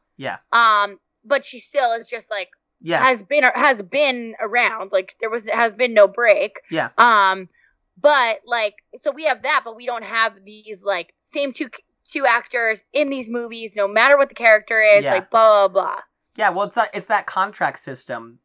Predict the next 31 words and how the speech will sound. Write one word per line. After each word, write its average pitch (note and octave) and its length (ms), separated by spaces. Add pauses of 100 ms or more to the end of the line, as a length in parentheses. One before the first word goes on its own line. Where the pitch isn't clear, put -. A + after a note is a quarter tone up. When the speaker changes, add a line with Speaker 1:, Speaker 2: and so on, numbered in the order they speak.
Speaker 1:
that, B2+ 240
Speaker 2:
Yeah. F3+ 200 (100)
Speaker 1:
like, C3 480 (540)
is, G3+ 340 (140)
is G3+ 260
super F#3+ 240
interesting, E3 460
but C#3+ 160
also, C#3 580 (360)
when D3 120
you, D3 60
like, C3+ 140
peel - 160
back C#3+ 220
the C#3+ 80
layers C3 380
of B2 160
it, A2+ 200 (400)
Speaker 2:
It's C#3+ 140
Speaker 1:
was, D3 160
Speaker 2:
bad, G3 320
Speaker 1:
was D#3 140
Speaker 2:
right? - 120
Speaker 1:
super F3 280
detrimental C#3+ 680
to - 140
a C3 40
lot A2 520 (220)
of, C#3+ 440 (140)
like, C#3+ 340 (600)
golden D3 640